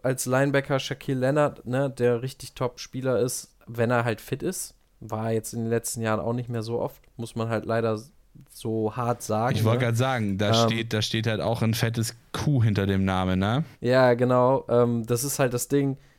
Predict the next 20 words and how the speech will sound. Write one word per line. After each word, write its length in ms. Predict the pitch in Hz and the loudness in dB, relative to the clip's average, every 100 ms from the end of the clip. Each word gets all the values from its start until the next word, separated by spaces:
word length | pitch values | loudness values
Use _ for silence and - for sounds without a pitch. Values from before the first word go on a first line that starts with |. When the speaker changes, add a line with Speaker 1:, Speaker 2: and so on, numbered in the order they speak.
| _ _ - - - - _ _ _ _ _ _ | _ _ -20 -20 -20 -20 _ _ _ _ _ _
Speaker 1:
Hat 200 | 127 123 | -4 0
halt 180 | 127 117 | 0 2
letztes 400 | 123 - 120 - | -2 -2 -2 4
Jahr 420 | 120 120 117 - - | 6 8 6 0 -8
drei 200 | 107 117 | 0 0
Spiele 320 | - 139 131 | 0 -4 -2
gemacht, 320 | 123 117 113 | 0 -2 -2
davon 220 | 113 - | -6 -6
eins 260 | - 117 - | -4 -4 -4
gestartet. 600 | - - 113 120 139 135 - - _ _ _ _ 117 | -10 0 2 4 0 -6 -12 -20 _ _ _ _ -2
Ähm, 320 | 113 110 107 _ _ _ - - - | 0 -2 -4 _ _ _ -20 -16 -4
ist 200 | - 131 | 0 0
halt 120 | 117 | -2
die 60 | |
Frage, 500 | 113 120 120 120 120 | -4 4 6 6 2
wie 80 | 120 | -2
fit 300 | 120 - 135 | -6 -6 -4
ist 160 | 139 135 | -2 2
er? 180 | 147 151 - _ _ _ _ _ | 2 0 -10 _ _ _ _ _
Und 520 | 120 123 123 117 - | 2 4 2 -2 -10